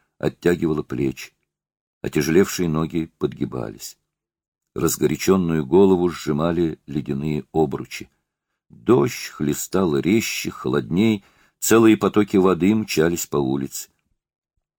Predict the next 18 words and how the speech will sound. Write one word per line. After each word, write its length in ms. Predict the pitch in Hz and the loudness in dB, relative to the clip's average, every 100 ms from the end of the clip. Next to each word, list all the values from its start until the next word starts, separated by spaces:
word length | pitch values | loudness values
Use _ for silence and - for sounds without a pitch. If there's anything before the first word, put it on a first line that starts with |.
| _ _ _ - | _ _ _ -2
Не 280 | 90 92 95 | 2 4 6
имея 300 | 101 107 104 | 6 4 2
сил 460 | - 104 104 95 - | -2 0 2 0 -4
идти 400 | 85 - - 98 | -8 -8 -6 -2
без 280 | 80 73 - | -2 -4 -4
отдыха, 560 | - 127 80 62 - - _ _ _ _ _ _ _ | 0 0 0 -10 -10 -12 _ _ _ _ _ _ _
Ивлев 340 | - 120 110 - | 0 0 0 -2
часто 480 | - 98 - 95 90 | 0 0 0 0 0
останавливался 920 | 85 - 85 80 90 82 73 - 73 | -2 -4 -2 0 0 0 -2 -4 -6
у 60 | |
заборов 560 | 71 78 65 107 110 - _ _ | -4 -4 -2 -4 -6 -12 _ _
и 120 | - 65 | -12 -8
стен 320 | - 87 90 | -4 -4 -2
домов. 500 | 76 57 55 - _ _ _ _ _ _ _ _ | -4 -6 -12 -16 _ _ _ _ _ _ _ _
Было 200 | - 82 | -4 0
ясно, 460 | 76 76 101 - 64 | 0 0 0 -2 -10
если 360 | 64 95 - 76 | -2 0 0 -4
упадёшь, 720 | 71 73 65 101 120 - | -4 -4 0 2 2 -2